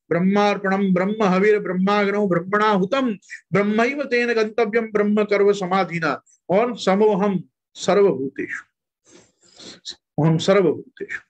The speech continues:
ये जितनी भी कुछ जो वस्तु दिख रही है, ये सब मैं ही हूं। समभावना, समत्वम योग उच्यते, समत्वम योग उच्यते, योगः कर्मसु कौशलम। कितनी परिभाषाएं तो योग की भगवान ने गीता जी में दे दी।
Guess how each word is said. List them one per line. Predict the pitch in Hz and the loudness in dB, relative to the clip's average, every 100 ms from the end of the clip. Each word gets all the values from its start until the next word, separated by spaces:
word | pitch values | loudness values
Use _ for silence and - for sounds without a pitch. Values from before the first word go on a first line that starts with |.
| _ - | _ -4
ये | 156 | -2
जितनी | 156 175 226 226 | -2 -4 -2 -2
भी | 214 | 0
कुछ | 208 202 | -2 -4
जो | 175 170 175 | -2 0 0
वस्तु | 170 185 | 0 0
दिख | 175 190 | 0 2
रही | 185 156 | 0 0
है, | 120 113 _ _ - | -4 -6 _ _ -6
ये | 165 | -2
सब | 202 | 0
मैं | 165 147 202 | 0 -2 -2
ही | |
हूं। | 208 190 - _ _ _ _ _ _ _ _ _ _ _ _ - - | -2 -4 -10 _ _ _ _ _ _ _ _ _ _ _ _ -14 -10
समभावना, | - 190 185 165 165 120 - _ _ _ - - - | 0 2 4 4 0 -2 -8 _ _ _ -20 -18 -6
समत्वम | - 175 208 208 233 233 | 0 2 0 0 0 2
योग | 190 139 190 226 | 2 4 4 6
उच्यते, | 208 185 165 - 131 - _ _ _ _ _ - - | 2 -2 -8 -8 -8 -8 _ _ _ _ _ -20 -4
समत्वम | 185 202 220 - 247 233 | 2 2 0 -2 -2 0
योग | 226 226 226 | 2 2 4
उच्यते, | 202 202 208 208 170 | 0 2 -4 0 0
योगः | 151 190 226 240 226 | 2 2 4 0 -2
कर्मसु | - 214 226 247 254 | 0 0 0 -2 -2
कौशलम। | 240 220 220 226 185 139 _ _ _ _ - | 0 0 0 0 -2 -4 _ _ _ _ -4
कितनी | 247 285 311 | -2 0 0
परिभाषाएं | 226 226 202 170 170 220 233 | 2 2 0 -2 -2 -2 0
तो | 226 | 0
योग | 170 165 214 190 190 | 2 2 2 0 -6
की | 233 | -4
भगवान | 151 143 180 185 190 | 0 2 2 2 2
ने | 208 | 0
गीता | 160 160 180 | -2 -2 -2
जी | 170 190 | -2 -4
में | 214 | -2
दे | 180 | 0
दी। | 151 - | -2 -4